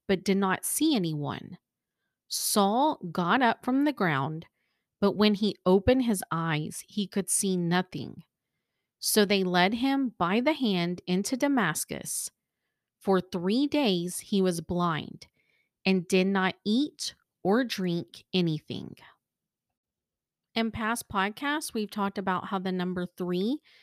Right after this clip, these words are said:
is a prophetic number. The number three in Hebrew is, I'm gonna try to pronounce this, and I'm hoping it's correct. I try to look up the sounding of it. It sounds like shalosh.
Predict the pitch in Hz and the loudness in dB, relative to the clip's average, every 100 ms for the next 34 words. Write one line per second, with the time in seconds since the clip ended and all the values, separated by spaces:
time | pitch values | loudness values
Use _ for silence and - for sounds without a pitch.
0 | _ _ - 202 196 - 196 - 185 185 | _ _ 0 2 2 0 -2 2 2 2
1 | - 175 160 - - - _ _ _ _ | 0 0 0 -4 -10 -20 _ _ _ _
2 | _ - - _ _ 190 202 220 214 208 | _ -18 -18 _ _ -2 4 4 4 2
3 | - 214 247 294 302 214 196 185 190 208 | 4 4 6 4 2 0 0 0 -2 -6
4 | - 202 196 - 254 254 185 170 165 175 | -2 0 0 0 -2 0 0 0 0 -2
5 | - _ _ _ _ _ _ _ 180 175 | -8 _ _ _ _ _ _ _ -2 0
6 | 170 170 170 170 175 185 - 196 190 - | 0 -2 -4 -2 0 -2 0 -2 0 0
7 | 202 190 - - 175 - 175 170 175 202 | 0 -2 -2 -4 -2 0 0 0 4 4
8 | 190 196 202 - - 202 180 160 - - | 4 2 2 0 -4 -2 0 0 -2 -2
9 | 196 190 214 196 196 190 - 185 - 190 | -2 2 2 2 0 0 0 -2 0 -2
10 | - 165 175 175 170 - 170 170 156 - | 2 2 2 0 -2 -2 0 0 -2 -6
11 | - - - _ _ 208 202 - 208 196 | -20 -20 -20 _ _ 0 0 4 4 4
12 | 208 202 185 175 170 - - - 175 175 | 2 0 2 2 0 -4 -2 0 2 2
13 | 170 - - - | 2 0 -4 -6